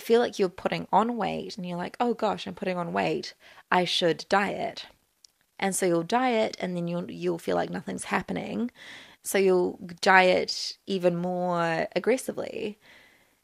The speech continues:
And then you still might not see results. And then you'll get to a point where you're like, Well, screw it. "I'm not gonna keep doing this," or your body will give in, one or the other,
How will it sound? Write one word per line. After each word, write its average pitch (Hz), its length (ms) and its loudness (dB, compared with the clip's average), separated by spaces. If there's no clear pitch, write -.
And 202 200 6
then 175 640 0
you 170 640 -4
still 208 340 -2
might 254 160 -6
not - 200 -6
see - 120 -4
results. - 720 -4
And 196 160 2
then 196 140 0
you'll 196 120 -2
get 190 160 -4
to 196 120 -4
a 180 40 -6
point 185 380 -4
where 180 120 -2
you're 180 100 0
like, 185 260 0
Well, 220 340 0
screw 262 420 0
it. - 400 0
"I'm 196 480 -2
not 190 240 -4
gonna 202 140 -8
keep 208 180 -6
doing 190 260 -4
this," 180 340 -4
or 202 100 6
your 208 180 4
body 208 380 0
will 220 200 0
give 185 200 -2
in, 190 380 -4
one 196 280 2
or 247 80 0
the 190 160 0
other, 185 420 -2